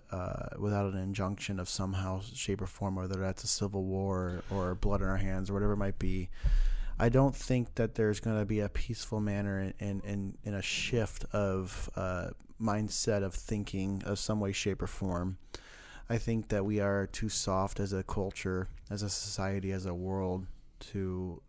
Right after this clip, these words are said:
uh, encumber something as even inflict of physical abuse of some way, shape, or form. I don't wish that,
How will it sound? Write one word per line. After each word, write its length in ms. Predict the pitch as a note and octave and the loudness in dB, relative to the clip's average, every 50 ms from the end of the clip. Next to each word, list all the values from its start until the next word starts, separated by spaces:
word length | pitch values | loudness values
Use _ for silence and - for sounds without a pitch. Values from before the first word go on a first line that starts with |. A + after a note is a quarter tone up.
| - - | -10 -8
uh, 340 | G2+ F#2+ F2+ F2+ F2+ F2 E2+ - | -6 -6 -4 -4 -4 -4 -4 -6
encumber 800 | F#2+ G2+ G2 - - - G2+ G2 G2 F#2 F#2 F2 F2 F2 F#2+ - - | -6 -8 -6 -8 -8 -6 -6 -6 -4 -4 -4 -4 -4 -4 -6 -10 -12
something 640 | - - - F2+ F2+ F#2 - F2+ F2+ F2+ F2+ F2 F2 | -12 -8 -6 -6 -6 -4 -4 -4 -4 -2 -4 -4 -2
as 480 | - F#2 F#2 F#2 F2+ F2+ F2 G2 A2+ F#2+ | 0 0 2 2 2 0 -2 -4 -4 -4
even 460 | G2 F#2+ F2+ F2+ E2+ E2 E2+ F2+ G#2 - - - - - - - - - - - - - - - - - - - - - - | -4 -2 -4 -4 -6 -6 -6 -8 -10 -12 -14 -18 -20 -20 -20 -20 -20 -18 -18 -16 -16 -16 -16 -16 -16 -14 -14 -14 -14 -10 -4
inflict 580 | - G#2+ G#2 G2+ F#2+ - - F#2+ F#2+ F2+ - - | 0 0 0 0 0 -2 -2 -2 -2 -2 -2 -4
of 160 | F2+ E2+ - - - - - | -4 -4 -6 -8 -16 -18 -18
physical 560 | - - - G#2+ G2 - - - - F#2+ F#2 | -8 -2 0 0 0 0 -4 -6 -4 -4 -4
abuse 320 | F#2 F#2+ - F#2+ F#2 - - | -4 -4 -4 -4 -4 -4 -6
of 60 | F#2 | -6
some 220 | - - F#2+ F#2+ | -4 -4 -4 -2
way, 100 | F#2 F2+ | -2 -4
shape, 280 | F#2 - - F2+ F2+ - | -4 -4 -4 -4 -4 -4
or 40 | E2+ | -6
form. 360 | - - F2+ F2 E2+ E2 F#2 - - - - - - - - - - - | -8 -6 -6 -6 -6 -6 -8 -10 -14 -16 -18 -18 -18 -18 -20 -16 -6 0
I 80 | A#2 C#3 | 2 4
don't 280 | E3 E3+ B2 G#2+ G#2 | 4 4 4 2 4
wish 300 | G#2 A2+ A#2 - - - | 6 6 6 4 2 -2
that, 300 | - F#2+ E2+ D2+ C#2+ - | -2 -2 0 -2 -2 -4